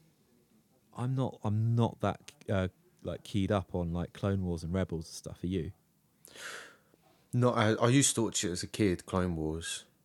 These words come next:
Speaker 2: and then I watched the final four
Speaker 1: Yeah.
Speaker 2: episodes, 'cause that was, like, during Revenge of the Sith.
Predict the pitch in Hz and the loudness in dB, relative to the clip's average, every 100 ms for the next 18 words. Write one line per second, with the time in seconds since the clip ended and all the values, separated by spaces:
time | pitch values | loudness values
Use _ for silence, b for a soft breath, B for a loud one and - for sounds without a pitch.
0 | _ _ _ - 95 98 95 98 98 - | _ _ _ -4 0 2 2 0 -2 -8
1 | _ 101 104 113 - - - 107 - 120 | _ 0 4 2 2 -4 -8 -2 4 4
2 | 120 123 117 - - - 143 143 180 202 | 4 2 -2 -6 -20 2 4 6 4 0
3 | _ _ _ _ - 90 95 - 117 - | _ _ _ _ -8 -6 -6 -6 -4 -2
4 | - 127 147 - - 101 92 98 98 95 | 0 2 0 -4 -6 -2 2 2 0 -2
5 | 95 87 - 98 90 87 85 82 90 85 | 0 -2 0 0 2 0 -2 -2 -2 -2
6 | 82 80 - 87 76 - | -4 -6 -2 -2 -4 -10